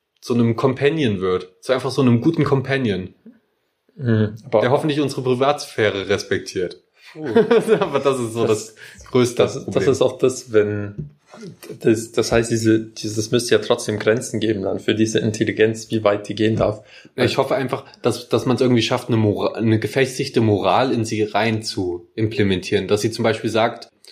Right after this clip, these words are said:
Speaker 1: „Ja, äh, das und das darf ich nicht, das will ich nicht machen. Ich weiß, dass es moralisch besser ist.“ Ich hoffe, dass man, dass, dass eine K I auch von sich aus dann sagt,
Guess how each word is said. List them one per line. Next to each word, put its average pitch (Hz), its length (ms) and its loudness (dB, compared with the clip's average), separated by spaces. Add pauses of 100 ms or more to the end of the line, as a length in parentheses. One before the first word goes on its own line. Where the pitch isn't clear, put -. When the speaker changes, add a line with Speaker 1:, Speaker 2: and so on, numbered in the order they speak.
(220)
Speaker 1:
„Ja, 120 520 0
äh, 117 200 0
das 113 260 0
und 107 140 -2
das 98 240 -2
darf 135 320 0
ich 165 240 -4
nicht, 160 380 0
das 107 260 -2
will 135 140 4
ich 143 180 0
nicht 135 220 -4
machen. 135 440 -4
Ich 110 220 -10
weiß, 135 460 0 (200)
dass 113 180 -4
es 110 360 -4 (100)
moralisch 110 540 2
besser 113 260 0
ist.“ 92 120 -6
Ich 104 120 -6
hoffe, 135 240 2
dass 123 220 -2
man, 104 300 -2 (280)
dass, 107 220 -6
dass 110 160 -2
eine 117 100 -2
K 117 160 -4
I 127 180 2
auch 117 120 0
von 110 180 -2
sich 127 200 0
aus 123 160 0
dann 110 180 0
sagt, 104 380 0